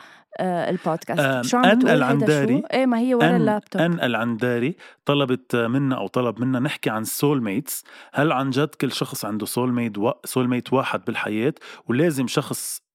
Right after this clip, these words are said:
Speaker 2: اللي يرتبط فيه يكون his أو her soul mate؟ حلو صراحة السؤال. عم تسأل، واضح إنك ما فهمتي السؤال، عم تسأل أو عم يسأل، أم،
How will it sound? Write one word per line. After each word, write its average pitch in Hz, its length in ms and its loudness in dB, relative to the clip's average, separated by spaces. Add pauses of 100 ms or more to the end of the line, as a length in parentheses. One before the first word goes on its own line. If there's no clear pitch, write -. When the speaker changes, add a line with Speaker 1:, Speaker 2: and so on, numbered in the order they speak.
(160)
Speaker 2:
اللي 110 180 -2
يرتبط 120 480 0
فيه 131 340 -2 (320)
يكون 147 360 0
his 131 280 -2
أو 110 280 -2
her 117 40 -6
soul 107 340 -4
mate؟ - 220 -10 (260)
حلو 156 220 0
صراحة 95 320 -4
السؤال. - 360 -12 (1500)
عم 104 140 -4
تسأل، 123 500 -2
واضح 131 320 -2
إنك 113 200 -4
ما 123 60 0
فهمتي - 360 -8
السؤال، 110 320 -4
عم 110 100 -6
تسأل 151 320 -4
أو 104 60 -4
عم 98 140 -6
يسأل، 127 400 -4 (300)
أم، 117 320 -2